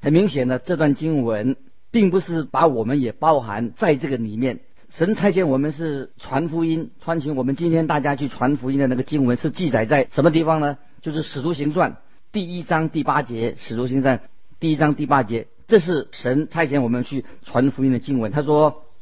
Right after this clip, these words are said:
第八节说：“但圣灵降临在你们身上，你们必得着能力，并要在耶路撒冷、犹太全地和撒玛利亚，直到地极，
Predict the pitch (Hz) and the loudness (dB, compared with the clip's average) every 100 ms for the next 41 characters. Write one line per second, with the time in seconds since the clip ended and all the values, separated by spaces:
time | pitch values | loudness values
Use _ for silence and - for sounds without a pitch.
0 | - 160 143 147 135 139 143 - - - | -4 0 4 4 4 2 0 -2 -18 -20
1 | - - 208 185 165 160 269 214 160 143 | -20 2 4 6 6 6 6 8 8 6
2 | 160 - - 262 202 165 151 170 165 131 | 4 0 2 4 6 6 6 6 4 4
3 | 117 127 151 147 135 - - - 127 131 | 2 0 0 2 0 -4 -18 -8 0 4
4 | 151 170 - 277 202 156 135 147 139 123 | 6 4 -2 -2 -2 -2 2 2 2 2
5 | 135 127 135 185 214 135 - - - - | 4 4 6 6 4 0 -6 -18 -20 -20
6 | - - - - 196 170 180 147 143 175 | -18 -18 -18 -2 4 6 6 4 6 4
7 | 165 160 160 123 107 110 - - - 160 | 4 4 4 4 0 -6 -14 -10 -2 0
8 | 170 160 120 127 131 147 180 - - - | 2 0 -2 -4 -2 -2 -4 -6 -12 -18
9 | - 131 143 165 131 127 139 113 87 - | -6 -4 0 0 0 -2 -4 -6 -6 -12
10 | - - - - 123 147 156 151 120 - | -18 -18 -18 -14 -8 -4 2 2 2 2
11 | 214 123 95 113 135 | 4 4 2 0 0